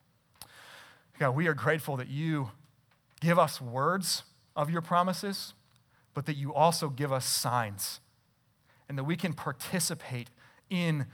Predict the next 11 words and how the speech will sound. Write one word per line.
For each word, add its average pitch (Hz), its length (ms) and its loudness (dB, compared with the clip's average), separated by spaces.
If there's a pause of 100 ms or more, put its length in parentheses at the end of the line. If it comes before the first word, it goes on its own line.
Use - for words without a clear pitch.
(160)
your 135 140 -4
finished 139 460 -4
work, 131 180 -4
Jesus. 113 180 -8
We 135 120 -6
can 156 100 -4
experience 170 720 -2
our 131 120 0
union 131 600 -2
with 117 180 -6
you 117 400 -4